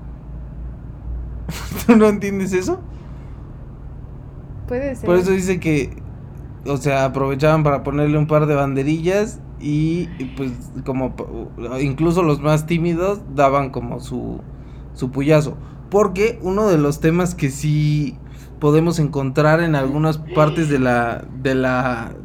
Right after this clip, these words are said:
Speaker 1: de los cuentos es, pues, es como, como el adulterio, ¿no? Incluso hay una parte en la cual habla del matrimonio, no una, en, en varios cuentos habla sobre el matrimonio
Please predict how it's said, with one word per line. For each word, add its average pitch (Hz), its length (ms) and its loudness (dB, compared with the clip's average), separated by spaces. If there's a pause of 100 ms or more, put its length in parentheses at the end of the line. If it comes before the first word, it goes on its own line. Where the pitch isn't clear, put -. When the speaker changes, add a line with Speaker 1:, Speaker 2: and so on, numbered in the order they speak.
Speaker 1:
de 127 120 0
los 131 180 -2
cuentos 190 500 0 (600)
es, - 420 -2 (400)
pues, 135 200 -2
es 151 160 0
como, 123 680 0
como 127 240 0
el 123 100 2
adulterio, 127 680 2
¿no? 135 280 -2 (420)
Incluso 160 480 2
hay 175 140 6
una 175 220 4
parte 165 220 0
en 170 80 2
la 139 140 2
cual 151 180 4
habla 156 200 8
del 135 180 6
matrimonio, 131 480 0
no 190 180 2
una, 151 340 0
en, 143 160 0
en 147 120 4
varios 185 240 2
cuentos 185 340 0
habla 175 240 4
sobre 139 220 4
el 123 40 2
matrimonio 139 760 0